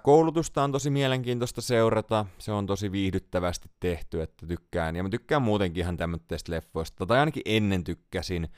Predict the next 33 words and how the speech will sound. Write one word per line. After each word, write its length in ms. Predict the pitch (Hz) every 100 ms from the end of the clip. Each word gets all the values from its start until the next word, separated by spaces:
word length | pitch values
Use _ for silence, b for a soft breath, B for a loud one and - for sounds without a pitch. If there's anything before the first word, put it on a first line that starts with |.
| b b b
En 120 | 92 90
tiedä, 120 | 95
mitenkä 360 | 92 92 87
nää 160 | 90 87
nykyään 460 | 92 90 92 80 78
silleen 460 | 76 78 78 76 - _ _ _ _ _ _ _ _ -
osuu. 420 | - 76 - 78 76
Tai 120 | 113
no 80 | 107
nythän 260 | 107 92
mä 60 | 92
tiedän, 260 | 101 85
kun 80 | 85
mä 60 | 87
kattelin, 400 | 101 - 85 76
mutta, 260 | 62 - - B B B -
öö, 60 | 95 98 95 92
joka 160 | 101 98
tapauksessa 520 | 95 98 80 - 80
niin 260 | 76 78 73 _ _ _ _ _ - - - -
tässä 220 | 95 -
on 40 |
pieni 200 | 107 110
tämmönen 300 | 104 101 101
nostalgia-arvo 920 | 113 139 - 131 113 117 107 110 104
myöskin 640 | 107 110 104 101 - 98 95
ja, 160 | 95 90 b b b
ja 100 | 90
näin, 340 | 92 101 98 90
ja 200 | 90 87 92 _ - -
just 240 | 82 90 -
mielenkiintoinen 800 | - 127 123 120 110 107 107 104
story, 800 | 101 - - 104 98 98 90 92